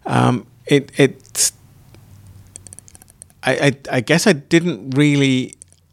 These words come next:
understand what it was doing other than putting me in a place and time. And it felt, it felt very much like reliving somebody's memories, which clearly it is, if it, if it's based on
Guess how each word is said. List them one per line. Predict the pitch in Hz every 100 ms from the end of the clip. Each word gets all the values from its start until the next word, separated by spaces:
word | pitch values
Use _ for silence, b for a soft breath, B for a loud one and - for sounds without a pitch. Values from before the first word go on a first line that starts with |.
| _
understand | - 135 131 - - 135 123 127 120
what | 123
it | 120
was | 113 107
doing | 120 120
other | 117 117
than | 113 110
putting | 135 120 110
me | 110
in | 107
a | 104
place | - 107 104
and | 104
time. | - 98 92 98
And | 120
it | 107
felt, | - 160 127 - -
it | 135
felt | - 175 165
very | 151 175
much | 170 131 -
like | 123 110
reliving | 120 117 113 113
somebody's | 110 117 110 110
memories, | 101 95 107 110
which | 104 -
clearly | - 110 107 101
it | 98
is, | 90 95 117 -
if | 87 -
it, | 98 -
if | 101 104
it's | -
based | 107 98 107
on | 101